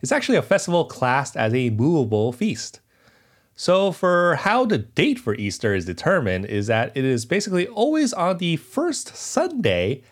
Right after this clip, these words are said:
after the first full moon after the equinox in March. Now that sounds a lot.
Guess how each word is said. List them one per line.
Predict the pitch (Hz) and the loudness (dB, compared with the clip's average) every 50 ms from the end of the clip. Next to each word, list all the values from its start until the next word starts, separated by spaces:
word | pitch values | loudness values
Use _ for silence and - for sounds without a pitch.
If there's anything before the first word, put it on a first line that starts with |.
| _ _ - | _ _ -2
after | - 214 240 190 - - 214 196 | 0 0 0 -2 -4 -4 -2 -2
the | 170 151 | -2 -2
first | 113 - - 170 175 190 180 - - | -4 -4 -2 0 0 0 -2 -4 -10
full | - - - - - 185 175 170 170 170 165 | -16 -20 -10 -4 -2 0 0 2 0 0 -2
moon | 135 120 120 123 120 113 104 101 107 135 190 285 - - _ _ _ - | -2 0 2 2 2 4 2 2 2 0 0 -2 -4 -10 _ _ _ -2
after | 170 160 170 - - 165 | -2 -2 -2 -2 -2 -2
the | 247 240 - - | -2 -2 -2 0
equinox | 247 247 247 233 214 208 90 90 - - - | -2 0 0 0 0 2 0 0 -2 -2 -2
in | 120 127 | -2 0
March. | 165 214 160 92 - - - - - - _ _ _ _ _ _ - - - - _ _ _ _ - | 2 0 0 0 -2 -6 -8 -8 -10 -12 _ _ _ _ _ _ -20 -20 -20 -20 _ _ _ _ -2
Now | 110 120 117 | 0 2 2
that | 104 101 101 - | 2 2 0 0
sounds | - 123 123 135 | 0 0 0 0
a | 151 160 | 2 2
lot. | 127 101 95 101 117 - - _ | 2 2 2 2 0 -2 -6 _